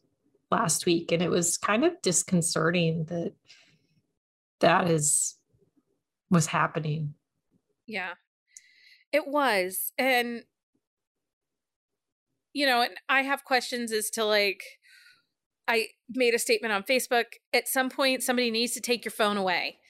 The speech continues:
Speaker 2: I have said
Speaker 1: Mm-hmm.
Speaker 2: things in anger and in hatred, and I have relied on my friends, on my spouse to be like, "Sister, walk away and put your phone down. You need to stop."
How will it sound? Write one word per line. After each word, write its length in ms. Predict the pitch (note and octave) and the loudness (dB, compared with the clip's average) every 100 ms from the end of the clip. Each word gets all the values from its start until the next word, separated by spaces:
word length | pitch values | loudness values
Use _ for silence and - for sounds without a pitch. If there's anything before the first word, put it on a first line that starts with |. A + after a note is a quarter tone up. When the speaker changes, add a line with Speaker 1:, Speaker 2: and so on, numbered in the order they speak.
| _ _ _ A3 | _ _ _ -2
Speaker 2:
I 100 | G#3+ | 0
have 120 | A3+ | 4
said 240 | G#3+ G3 | 8 8
Speaker 1:
Mm-hmm. 100 | E3 | 6
Speaker 2:
things 360 | E3+ A3+ A3+ A3 | 2 0 -2 -2
in 100 | G#3+ | -4
anger 360 | - A3+ A#3 A3 | 0 -2 0 -2
and 100 | G#3 | -2
in 100 | G3+ | -2
hatred, 600 | G#3+ A#3 B3 G#3+ G#3+ G#3 - - _ - | -2 -2 2 2 2 -2 -16 -20 _ -6
and 140 | G#3+ G3+ | -2 0
I 60 | |
have 220 | F#3+ G3+ | 0 -2
relied 380 | G3+ G3+ G3+ G#3 | -2 0 2 2
on 140 | G3 F#3+ | 0 -2
my 120 | F#3 | -4
friends, 400 | - C#4+ B3+ G#3+ | 2 2 2 -2
on 100 | G3 | -2
my 80 | F#3+ | -4
spouse 380 | - A3 G#3 G3 | 0 2 2 0
to 60 | A3 | 0
be 80 | A#3 | 4
like, 200 | G3+ F#3+ | 4 2
"Sister, 880 | - - B3+ B3 - - F3+ - - _ _ _ _ _ _ | -2 2 2 2 0 0 0 0 -8 _ _ _ _ _ _
walk 340 | F3+ G#3+ C#4+ | 0 0 2
away 280 | E4+ A3+ G#3+ | 2 2 2
and 100 | G3+ | 0
put 180 | G3+ G3+ | -4 -8
your 60 | - | -2
phone 280 | E3+ E3+ E3+ | 0 0 -2
down. 280 | E3 D#3+ F3 | -6 -6 -4
You 80 | |
need 200 | G3+ A3 | -2 -2
to 60 | G3+ | -2
stop." 480 | - - D3+ F#2 | -2 -2 -2 -6